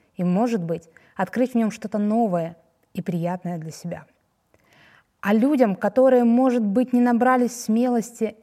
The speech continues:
или ещё не нашли своё любимое дело, показать, что это в принципе возможно. Хочется, чтобы люди, послушав мой подкаст, почувствовали,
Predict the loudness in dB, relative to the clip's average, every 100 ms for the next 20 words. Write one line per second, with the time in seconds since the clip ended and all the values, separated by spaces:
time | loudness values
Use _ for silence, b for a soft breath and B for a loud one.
0 | -4 0 2 2 0 2 2 0 -2 -2
1 | -2 -2 -2 -2 -2 -2 -4 -2 -4 -4
2 | -8 b b b -2 0 2 0 0 b
3 | b 0 2 2 -4 -2 0 0 0 0
4 | 0 2 2 2 -2 -10 _ _ _ b
5 | b b 2 2 2 -4 0 0 2 2
6 | 0 -2 -4 -4 -4 -4 -4 -2 -2 -6
7 | -4 -6 -6 _ _ -8 -4 -4 -4 -2
8 | -2 -4